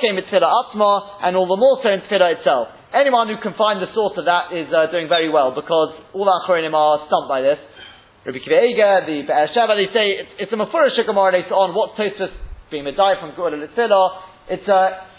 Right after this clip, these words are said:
they say that it's a little bit of a mistake in this Tosfos. But, um, we were, w-, where it's, where Tosfos is coming off is not absolutely clear. The Tosfos is, what Tosfos does say is absolutely clear. You cannot answer Kaddish Kedusha in the middle of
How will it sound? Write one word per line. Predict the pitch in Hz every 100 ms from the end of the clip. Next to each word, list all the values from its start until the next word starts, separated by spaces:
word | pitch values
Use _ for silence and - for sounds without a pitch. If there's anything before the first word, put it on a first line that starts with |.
| - - - - -
they | 180 226
say | 196
that | 185 190
it's | -
a | 196
little | 190
bit | 175 170
of |
a | 165
mistake | 160 196 170 156
in |
this | 147
Tosfos. | - 127 - 90 - -
But, | - 175
um, | 160 - - _ _ - 311 - - - -
we | 160
were, | 196
w-, | - 185 - 175 170 - - - _ - 170
where | 294 294 240
it's, | - 190
where | 262 269
Tosfos | 240 220 202
is | -
coming | 202 196
off | 185 180
is |
not | 196 190 196
absolutely | 185 165 143
clear. | 175 214 226 - - -
The | 151
Tosfos | 254 262 240 196 -
is, | 175 143 - _ _ _ _
what | 160 196 -
Tosfos | 254 220 170
does | 226 208
say | 175 165
is | 277 220
absolutely | 170 160 160 156 147
clear. | 165 170 175 - -
You | 165
cannot | 175 185 254 254
answer | - 214 202 175
Kaddish | 202 196 185 -
Kedusha | 196 196 190
in | 170
the |
middle | 175
of | 170